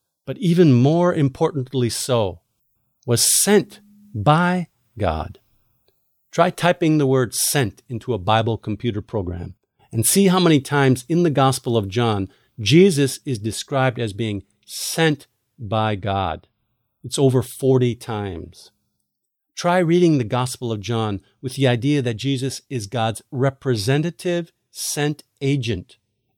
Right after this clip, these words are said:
and not that he literally is God. The Jesus of Nazareth of the Gospel of John is not God literally, but represents, reveals, and is empowered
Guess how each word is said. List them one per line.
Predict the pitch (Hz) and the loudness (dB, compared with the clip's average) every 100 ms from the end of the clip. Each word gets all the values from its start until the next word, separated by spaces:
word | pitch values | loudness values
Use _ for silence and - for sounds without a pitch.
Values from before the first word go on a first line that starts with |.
| _ | _
and | 139 131 143 | 2 4 4
not | 180 165 _ - | 2 -2 _ -8
that | 104 | -8
he | - 120 110 - | -4 -2 -4 -6
literally | 117 110 135 - 113 101 104 _ - | -4 0 0 0 -6 -6 -8 _ -4
is | 156 156 120 90 - _ _ | 0 0 -2 -6 -14 _ _
God. | 107 82 - - _ _ _ _ _ _ _ _ _ _ _ _ _ - | -8 -8 -10 -18 _ _ _ _ _ _ _ _ _ _ _ _ _ -2
The | 107 | 0
Jesus | 101 147 170 202 - | 4 4 4 2 0
of | - 107 | -2 2
Nazareth | 110 110 104 - 98 - _ - | 4 4 4 0 -8 -10 _ -8
of | 123 | -4
the | 104 | -2
Gospel | 92 104 131 - 151 | 0 2 2 0 0
of | 139 | 0
John | 110 110 90 80 - _ _ - | 2 0 0 -4 -10 _ _ -2
is | 123 | 2
not | 139 160 160 113 | 4 4 2 0
God | 110 107 107 98 | 2 4 2 2
literally, | 104 120 - 104 90 92 - _ _ _ _ _ - | 4 2 2 -2 0 -4 -12 _ _ _ _ _ -10
but | 180 | 0
represents, | 131 143 - 143 110 120 139 90 - - _ _ - | 2 2 4 4 4 4 2 0 -10 -18 _ _ -4
reveals, | 120 123 101 151 147 95 95 - - _ - | 2 2 2 0 0 -2 -8 -16 -20 _ -6
and | 123 | -4
is | 120 | -2
empowered | 123 113 - 135 127 117 107 | -2 -6 -6 -4 -2 -4 -6